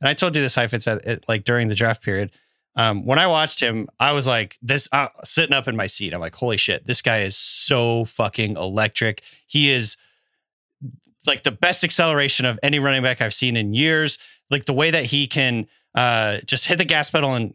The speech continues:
get to top speed almost instantly allows him to have access to gaps that you don't see for most running backs.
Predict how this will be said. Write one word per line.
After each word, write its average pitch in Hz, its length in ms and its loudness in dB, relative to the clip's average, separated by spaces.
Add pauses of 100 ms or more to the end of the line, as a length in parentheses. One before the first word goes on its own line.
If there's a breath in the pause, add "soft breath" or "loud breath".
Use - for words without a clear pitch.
get 156 140 0
to 151 100 0
top 143 160 4
speed 135 220 0
almost 131 260 0
instantly 131 600 0
allows 131 400 2
him 131 100 -2
to 117 80 -2
have 117 180 0
access 123 500 0
to 117 260 -2
gaps 120 340 0
that 123 160 0
you 113 120 -2
don't 123 200 0
see 123 180 0
for 117 160 -2
most 120 380 0
running 113 240 0
backs. 113 280 0